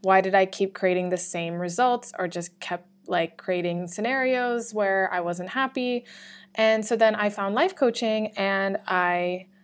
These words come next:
totally saw, and, and they totally explained, or, like, the, the,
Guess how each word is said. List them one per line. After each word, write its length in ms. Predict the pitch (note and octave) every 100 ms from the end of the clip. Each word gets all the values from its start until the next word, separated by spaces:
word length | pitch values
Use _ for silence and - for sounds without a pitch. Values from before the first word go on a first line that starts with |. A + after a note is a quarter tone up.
| _ _ _ _ _
totally 600 | - - B3 A#3+ A#3 A3
saw, 520 | G#3 - F#3+ F3+ F3+ F3+
and, 200 | F#3+ F#3
and 260 | F3 F#3
they 140 | F#3 F#3
totally 400 | - A3 G#3+ G#3
explained, 680 | F#3 - - G3 F#3 F3 F3
or, 100 | F3+
like, 160 | F3
the, 160 | F#3 -
the, 480 | E3+ F3 E3 E3 E3